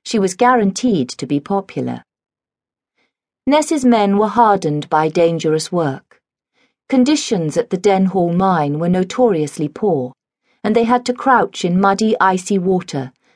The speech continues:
and hack at the sides of the flooded tunnels. Mice and cockroaches scampered into their pockets to eat their food,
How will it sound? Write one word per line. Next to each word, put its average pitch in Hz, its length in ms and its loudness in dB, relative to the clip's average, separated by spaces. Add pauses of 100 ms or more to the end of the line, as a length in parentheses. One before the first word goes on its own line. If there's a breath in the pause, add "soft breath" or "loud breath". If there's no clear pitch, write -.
and 185 120 -2
hack 247 320 -2
at - 100 -6
the 180 60 -6
sides 160 520 0
of 143 100 -10
the 160 80 -10
flooded 156 400 -2
tunnels. 156 680 -6 (960 soft breath)
Mice 240 460 2
and 202 160 -2
cockroaches 156 680 -4
scampered 190 460 -2
into 175 220 -2
their 185 180 -2
pockets - 520 -8
to 170 140 -4
eat 175 180 -4
their 160 160 -2
food, 156 520 -4